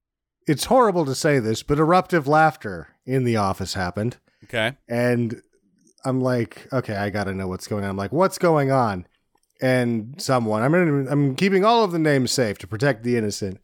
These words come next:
Speaker 2: Sure.
Speaker 1: Like, "So-and-so just
Speaker 2: Except for
Speaker 1: emailed
Speaker 2: the
Speaker 1: us
Speaker 2: cat. What was the
Speaker 1: back."
Speaker 2: cat's name? <laughs> Just
Speaker 1: The
Speaker 2: kidding.
Speaker 1: cat, I didn't, I don't know what the cat's name. I didn't get fluffy, whatever. I didn't
Speaker 2: Yeah.
Speaker 1: get involved that deep, right?
Speaker 2: Right.
Speaker 1: But the one-line email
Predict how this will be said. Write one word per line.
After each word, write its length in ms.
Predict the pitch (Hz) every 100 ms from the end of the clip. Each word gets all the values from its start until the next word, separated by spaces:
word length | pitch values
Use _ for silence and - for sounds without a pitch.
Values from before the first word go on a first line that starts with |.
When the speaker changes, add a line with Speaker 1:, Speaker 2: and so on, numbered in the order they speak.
| -
Speaker 2:
Sure. 180 | - 143
Speaker 1:
Like, 240 | 120 101 -
"So-and-so 540 | - 214 202 165 175
just 220 | 151 147
Speaker 2:
Except 200 | 165 156
for 60 | 143
Speaker 1:
emailed 80 | 131
Speaker 2:
the 60 |
Speaker 1:
us 60 | 123
Speaker 2:
cat. 80 | 101
What 120 | 143
was 80 | 120
the 40 | 101
Speaker 1:
back." 60 |
Speaker 2:
cat's 240 | 104 92 -
name? 180 | 76 -
<laughs> 40 |
Just 120 | 175 156 156 - - 160
Speaker 1:
The 80 |
Speaker 2:
kidding. 0 |
Speaker 1:
cat, 340 | 139 214 220 -
I 160 | 170 170
didn't, 260 | 170 160
I 180 | 143 151
don't 240 | 151 139 123
know 120 | 117
what 140 | 107
the 80 | 107
cat's 260 | - 104 -
name. 160 | 110
I 40 | 117
didn't 220 | 117 110
get 220 | 110 98
fluffy, 480 | - 127 113 95 87
whatever. 440 | 101 107 101 95
I 60 | 104 139
didn't 120 | 143
Speaker 2:
Yeah. 120 | 135
Speaker 1:
get 80 | 135
involved 380 | 123 123 117 110
that 220 | 107 98
deep, 220 | 104 92
right? 260 | 107 117 - - - -
Speaker 2:
Right. 200 | 101 82 -
Speaker 1:
But 200 | 139 123
the 360 | 135 127 120 - _ _ _ _ _
one-line 760 | 143 180 247 214 175 220 196 165
email 720 | 190 208 165 120 117 127